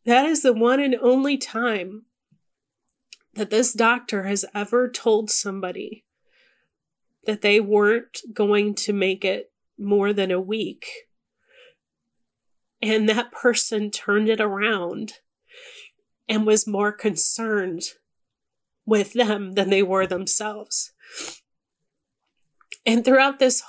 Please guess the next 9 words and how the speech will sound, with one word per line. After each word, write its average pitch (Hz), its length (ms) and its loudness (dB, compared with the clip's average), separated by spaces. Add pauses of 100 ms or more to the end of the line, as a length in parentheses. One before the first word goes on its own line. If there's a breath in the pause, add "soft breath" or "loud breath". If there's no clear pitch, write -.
(100)
whole, 269 540 6 (1080 loud breath)
you 240 140 2
know, 220 140 4
discussion, 240 960 2 (1700)
I 202 100 -8
think 254 360 0
that 220 540 0 (120)
is 226 600 4
the 202 440 -6